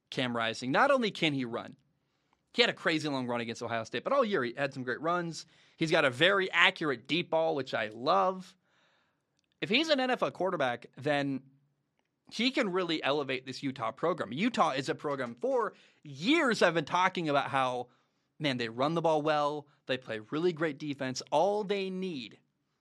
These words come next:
is an elite level quarterback. And we will see, can Cam Rising be that? Because it's possible they could win back-to-back Pac-twelve championships next year as well.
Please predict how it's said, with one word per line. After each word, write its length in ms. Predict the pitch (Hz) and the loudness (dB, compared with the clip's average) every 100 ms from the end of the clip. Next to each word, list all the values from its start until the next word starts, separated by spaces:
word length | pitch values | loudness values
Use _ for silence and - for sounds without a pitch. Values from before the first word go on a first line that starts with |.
| _ _ _ _ _ | _ _ _ _ _
is 160 | - 143 | -8 -4
an 80 | 147 | -2
elite 320 | 123 131 135 | -2 -4 -4
level 240 | 127 123 | -4 -4
quarterback. 460 | 117 123 113 107 - | -6 -6 -8 -10 -12
And 100 | 120 | -8
we 120 | 170 | -4
will 120 | 214 | -4
see, 420 | 196 - 160 98 - _ _ _ _ _ _ | -4 -4 -6 -6 -14 _ _ _ _ _ _
can 640 | - 151 160 175 196 208 202 _ _ - - | -6 -2 0 0 -2 -4 -10 _ _ -20 -10
Cam 280 | 143 143 135 | -6 -4 -2
Rising 640 | 123 120 123 120 123 120 113 | -2 0 -2 -4 -6 -8 -4
be 160 | 120 | -4
that? 380 | 113 117 104 - | -4 -6 -6 -4
Because 280 | 131 151 123 - - | -2 -2 -2 -8 -4
it's 180 | 196 196 | -4 0
possible 680 | 196 240 - 143 127 123 - _ _ _ _ _ _ _ 107 | 2 2 0 -2 -4 -4 -10 _ _ _ _ _ _ _ -2
they 180 | 135 165 | 2 2
could 160 | 185 | 2
win 200 | 151 156 | -2 0
back-to-back 720 | 131 139 147 147 139 131 127 | 2 2 2 -2 -2 0 -2
Pac-twelve 500 | - 123 - 135 117 | -2 -4 -2 -4 -4
championships 500 | 101 143 127 127 113 | -2 -2 -2 -4 -6
next 240 | 120 113 - | -6 -6 -6
year 120 | 107 | -10
as 100 | 107 | -8
well. 320 | 120 107 - | -6 -6 -8